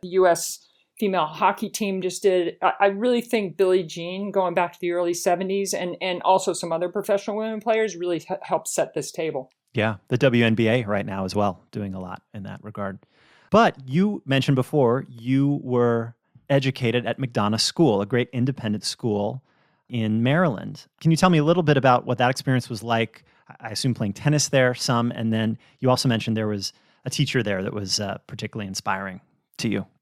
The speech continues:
Speaker 1: Yes, well, McDonough School is an, has an interesting history 'cause it used to be male military. Uh, and then
Speaker 2: Hmm.
Speaker 1: in the early seventies,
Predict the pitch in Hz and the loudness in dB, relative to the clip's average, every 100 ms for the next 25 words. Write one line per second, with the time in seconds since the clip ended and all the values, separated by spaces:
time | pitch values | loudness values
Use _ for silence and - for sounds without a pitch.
0 | _ - 175 175 160 214 214 - 208 196 | _ -4 2 4 4 4 4 2 -2 -2
1 | 196 220 302 311 - 233 202 202 - - | 0 0 0 -2 4 4 4 -2 -6 -8
2 | - 175 180 196 226 208 202 170 180 180 | -2 0 0 -2 -4 -4 -4 -2 -4 -2
3 | 180 156 180 175 170 175 190 214 - 196 | -4 -4 -2 2 2 0 -8 -6 -4 -4
4 | 196 185 185 185 - 160 170 170 170 160 | -4 -4 -6 -8 -8 -6 -2 0 -2 -2
5 | 156 160 - 143 131 - _ _ - 147 | -4 -4 -6 -8 -8 -12 _ _ -10 -8
6 | 151 151 - 165 156 190 170 - 190 202 | -6 -8 -2 0 0 0 -6 -4 0 2
7 | 233 214 - - 185 196 208 233 240 233 | 0 -2 -6 -2 -2 -2 -4 -4 -6 -10
8 | - | -16